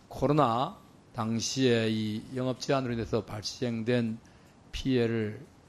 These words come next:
저기 좀 완충해주기 위해서 대-, 나간 대출이 기간이 도래되면서 소상공인들이 겪고 있는 고통, 또한 금년 폭염에 따른 이런 냉방 시설을 가동하는데 이 부담이 되는 전기요금,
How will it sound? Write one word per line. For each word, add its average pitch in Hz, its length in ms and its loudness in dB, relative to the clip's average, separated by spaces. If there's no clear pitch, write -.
저기 107 340 -4
좀 110 220 -6
완충해주기 113 540 -2
위해서 107 200 -6
대-, 117 300 -2
나간 107 320 -2
대출이 107 600 2
기간이 117 420 -2
도래되면서 120 720 -6
소상공인들이 117 540 -2
겪고 113 280 -6
있는 101 220 -4
고통, 104 540 -6
또한 110 420 -4
금년 120 280 -4
폭염에 131 560 6
따른 123 440 -2
이런 110 540 -6
냉방 135 760 0
시설을 120 460 -2
가동하는데 107 1080 -2
이 113 80 -12
부담이 120 400 2
되는 107 260 -2
전기요금, 104 960 -2